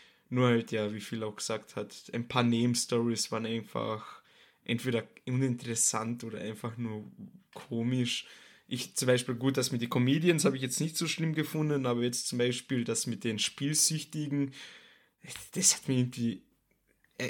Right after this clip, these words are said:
äh, erstens, die Folge vier dreht sich komplett nur um ihn, wo seine ganze Lebensgeschichte erzählt wird. Und dann haben wir immer wieder sein Auftreten und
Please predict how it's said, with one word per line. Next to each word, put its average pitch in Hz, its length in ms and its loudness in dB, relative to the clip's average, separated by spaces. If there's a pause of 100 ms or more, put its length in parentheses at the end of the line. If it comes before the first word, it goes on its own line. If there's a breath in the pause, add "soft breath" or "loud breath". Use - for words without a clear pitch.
äh, - 160 -6
erstens, 139 640 2
die 120 160 -4
Folge 139 320 6
vier 143 420 4
dreht 127 380 -2
sich 127 120 -4
komplett 127 500 0
nur 165 180 4
um 160 100 0
ihn, 185 460 4 (480 soft breath)
wo 131 80 0
seine 127 240 4
ganze 127 240 2
Lebensgeschichte 160 720 2
erzählt 165 680 0
wird. 175 300 0 (560 soft breath)
Und 131 460 6
dann 120 120 4
haben 123 280 2
wir 117 600 2 (220)
immer 131 240 2
wieder 131 240 4
sein 123 220 2
Auftreten 139 1300 -2
und 117 460 0